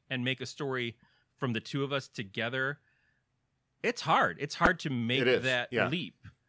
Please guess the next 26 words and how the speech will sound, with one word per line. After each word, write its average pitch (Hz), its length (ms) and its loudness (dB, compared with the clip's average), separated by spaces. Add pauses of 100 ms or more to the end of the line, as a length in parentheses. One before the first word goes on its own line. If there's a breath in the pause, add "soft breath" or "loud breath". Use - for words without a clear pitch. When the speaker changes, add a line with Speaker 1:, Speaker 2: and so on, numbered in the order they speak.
(140)
Speaker 1:
because, 143 260 -2
again, 208 240 -2
I 135 160 4
wanna 143 360 0 (220)
close 139 540 -2
the 147 100 -6
door. 120 460 -4
I 117 140 0
want 131 360 -4 (100)
to 117 280 -6 (280)
back 127 240 0
away 131 160 -4
from 110 220 -8 (120)
everything. 127 800 -4 (760)
And, 123 520 0
and 127 180 -2
when 131 120 0
my 147 240 4
ideas 139 400 0
strike, 180 400 0
it's 123 140 -6
like, 123 200 -6
I 151 140 4
need 156 160 -2
to 123 80 -4
run 147 580 0